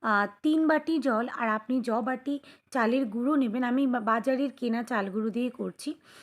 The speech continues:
আমি বরাবরই এই বাজারের চাল গুঁড়ো দিয়ে করে এসেছি, কোনো অসুবিধা হয় না।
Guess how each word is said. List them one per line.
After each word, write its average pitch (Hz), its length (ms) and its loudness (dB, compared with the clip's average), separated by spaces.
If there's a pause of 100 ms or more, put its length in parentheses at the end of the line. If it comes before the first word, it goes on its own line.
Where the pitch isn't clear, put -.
(140)
আমি 294 240 0
বরাবরই 262 500 4
এই 294 320 2 (100)
বাজারের 240 500 0
চাল 220 260 0
গুঁড়ো 233 200 -2
দিয়ে 247 200 -2
করে 226 280 -2
এসেছি, 247 440 -4
কোনো 240 300 -2
অসুবিধা 262 440 -4
হয় 202 200 -10
না। 320 160 -2